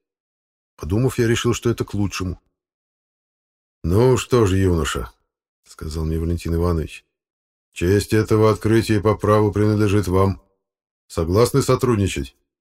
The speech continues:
С вашей стороны молодой задор и острый ум,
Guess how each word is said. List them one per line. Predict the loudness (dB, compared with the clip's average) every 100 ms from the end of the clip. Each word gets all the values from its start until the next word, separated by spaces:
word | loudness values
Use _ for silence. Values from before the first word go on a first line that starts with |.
| _ _ _ _ _ -16
С | -4
вашей | 2 2 2 0
стороны | 2 2 4 2
молодой | 4 4 4 2
задор | 2 2 4 4
и |
острый | 4 2 2 0
ум, | 2 2 0